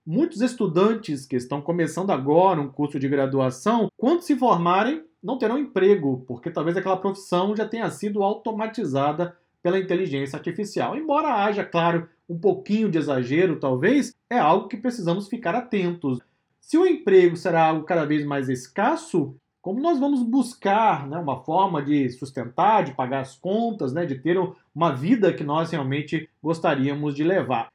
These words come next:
Tem a questão do rendimento universal, da renda universal, que é uma outra questão que eu vou até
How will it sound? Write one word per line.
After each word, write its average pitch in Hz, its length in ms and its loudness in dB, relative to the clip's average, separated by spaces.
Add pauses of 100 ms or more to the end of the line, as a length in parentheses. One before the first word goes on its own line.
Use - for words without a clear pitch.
(160)
Tem 277 140 0
a 262 60 0
questão 185 760 0
do 180 80 0
rendimento 156 580 -2
universal, 156 640 -2
da 139 120 -4
renda 170 340 -2
universal, 135 720 -2
que - 80 -20
é - 120 -10
uma 175 60 0
outra 214 320 2
questão 190 380 -4
que 185 40 -10
eu 151 60 -2
vou 151 100 -2
até 147 400 -2